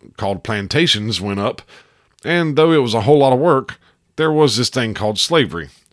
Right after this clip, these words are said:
Now, they were sending indentured servants over from, from Europe. So you commit a crime, you go to the New World, and you work off your sentence.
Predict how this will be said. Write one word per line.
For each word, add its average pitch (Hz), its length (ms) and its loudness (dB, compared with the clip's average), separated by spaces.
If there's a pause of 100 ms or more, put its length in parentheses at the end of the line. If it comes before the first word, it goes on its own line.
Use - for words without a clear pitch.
(280)
Now, 143 260 -2 (160)
they 190 120 0
were 165 120 2
sending 160 360 2
indentured 117 560 -2
servants 110 440 -2
over 101 280 -4
from, 90 420 -10
from 92 340 -10
Europe. 131 300 -2 (340)
So - 140 -6
you 110 160 -4
commit 160 220 0
a 135 40 0
crime, 135 380 0
you 117 80 -2
go 123 140 0
to 120 100 -2
the 104 80 -8
New 139 180 4
World, 127 360 4
and 135 100 -2
you 135 300 -4 (180)
work 120 220 -2
off 120 180 -2
your 113 80 -6
sentence. - 460 -4